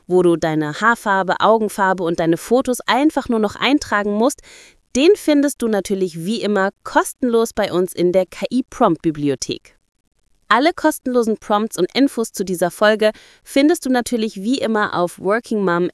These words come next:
A I punkt com. Ich hoffe, heute haben wir deinem Mental Load mal wieder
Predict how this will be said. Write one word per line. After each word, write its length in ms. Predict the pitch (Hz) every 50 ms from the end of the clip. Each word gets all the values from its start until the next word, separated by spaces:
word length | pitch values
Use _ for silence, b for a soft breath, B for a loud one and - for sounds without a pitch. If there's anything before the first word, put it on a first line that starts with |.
| - 160
A 380 | 170 165 - - 151 156 156
I 40 | 165 160 _
punkt 300 | - - 165 160 - -
com. 280 | - - 139 131 123 b b b b b b b b b b b b _ _ _ -
Ich 220 | - 240 - -
hoffe, 320 | 285 285 - - 247 208 220
heute 340 | 220 247 262 - 269 233
haben 180 | 220 214 214 202
wir 80 | 202 190
deinem 380 | 190 175 170 170 165 165 165
Mental 340 | 175 185 214 240 - - 202
Load 360 | 180 170 165 165 170 - 180
mal 160 | 165 160 160
wieder 220 | 160 170 170 156